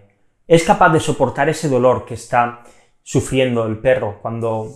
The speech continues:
ese clavo se le clava". Esta historia creo que, que nos sirve para entender un poco cuáles son a veces nuestra actitud y las veces que empezamos a quejarnos. Muchas veces pasamos tanto tiempo quejándonos de las cosas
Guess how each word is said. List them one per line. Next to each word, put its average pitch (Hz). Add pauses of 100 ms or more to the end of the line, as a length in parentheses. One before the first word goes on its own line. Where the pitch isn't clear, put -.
(120)
ese 117
clavo 117
se 110
le 104
clava". 110 (1200)
Esta 175
historia 160
creo 165
que, 139
que 147
nos 135
sirve 170
para 160
entender 131
un 156
poco 160
cuáles 160
son 170
a 143
veces 135
nuestra 123
actitud 139
y 127 (160)
las 123
veces 135
que 135
empezamos 123
a 120
quejarnos. 110 (840)
Muchas 156
veces 160 (300)
pasamos 170
tanto 175
tiempo 127
quejándonos 156
de 135
las 110
cosas 110